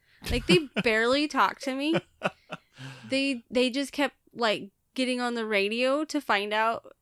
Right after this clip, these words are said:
Speaker 1: if the horse was okay.
Speaker 2: Small town
Speaker 1: And
Speaker 2: Montana.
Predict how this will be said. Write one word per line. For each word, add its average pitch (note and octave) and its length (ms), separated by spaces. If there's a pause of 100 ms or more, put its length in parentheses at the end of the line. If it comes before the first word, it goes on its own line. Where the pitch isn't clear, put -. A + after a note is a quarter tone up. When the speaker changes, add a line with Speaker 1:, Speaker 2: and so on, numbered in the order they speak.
Speaker 1:
if A3+ 220 (100)
the G#3 100
horse G#3+ 320
was F#3+ 180
okay. - 520 (560)
Speaker 2:
Small G2+ 600
town B2 380
Speaker 1:
And G#3+ 260
Speaker 2:
Montana. D#2+ 460